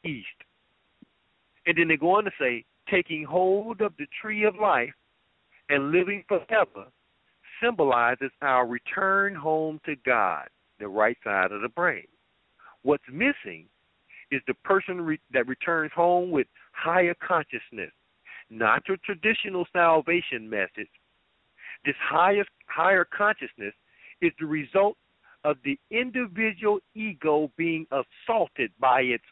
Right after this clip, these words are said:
own delusions until we get enough experience to bring about an epiphany so grand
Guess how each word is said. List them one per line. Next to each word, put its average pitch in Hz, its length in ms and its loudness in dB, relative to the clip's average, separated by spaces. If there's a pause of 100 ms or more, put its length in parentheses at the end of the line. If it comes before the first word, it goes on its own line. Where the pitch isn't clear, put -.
own 180 420 0
delusions 143 920 -4 (1300)
until 165 580 2 (760)
we 139 140 -6
get 156 180 0
enough 160 340 0
experience 165 680 -4 (680)
to 170 100 2
bring 190 340 0
about 170 420 0
an 147 200 -6 (200)
epiphany 123 460 -4 (120)
so 190 300 -2
grand 117 520 0